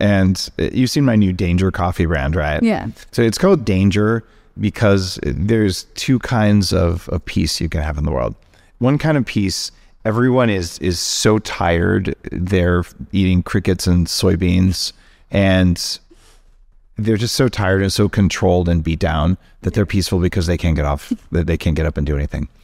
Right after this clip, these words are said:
Speaker 1: And the other kind of peace is when everyone has so much energy, they could do whatever they want.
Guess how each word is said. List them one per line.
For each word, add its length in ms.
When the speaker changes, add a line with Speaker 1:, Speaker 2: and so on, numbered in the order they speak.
Speaker 1:
And 120
the 160
other 300
kind 260
of 120
peace 320
is 120
when 140
everyone 240
has 180
so 280
much 180
energy, 560
they 100
could 140
do 100
whatever 440
they 100
want. 340